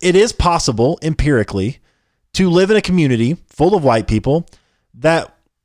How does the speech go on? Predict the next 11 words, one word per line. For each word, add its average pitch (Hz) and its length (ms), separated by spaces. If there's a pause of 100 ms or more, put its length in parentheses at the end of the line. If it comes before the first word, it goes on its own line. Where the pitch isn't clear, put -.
(120)
won't 151 520
let 151 520 (640)
or 143 100
won't 156 260
buy 139 260
anything 117 420
from 107 160
a 104 60
black 98 260
person's 92 340
store. - 320